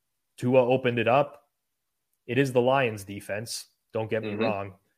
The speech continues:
Speaker 1: We have to account for that. Uh, but I definitely think that in the eyes of the market, Miami's getting upgraded and Chicago's getting downgraded going into next week.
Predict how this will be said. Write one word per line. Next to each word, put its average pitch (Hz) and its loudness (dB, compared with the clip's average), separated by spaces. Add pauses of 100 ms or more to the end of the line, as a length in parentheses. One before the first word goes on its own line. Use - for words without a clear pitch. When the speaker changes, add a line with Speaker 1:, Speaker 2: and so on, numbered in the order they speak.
(180)
Speaker 1:
We 107 -2
have 110 0
to 113 -8
account 113 -6
for 104 -10
that. 95 -6 (400)
Uh, 101 -4
but 110 4
I 110 4
definitely 117 0
think 117 -6
that 107 0
in 110 -4
the 104 -12
eyes 117 0
of 104 0
the 107 -2
market, 113 0 (360)
Miami's 110 0
getting 107 -2
upgraded 127 0 (440)
and 107 -2 (140)
Chicago's 104 -2
getting 101 -4
downgraded 92 -6
going 92 -10
into 90 -16
next 82 -20
week. - -20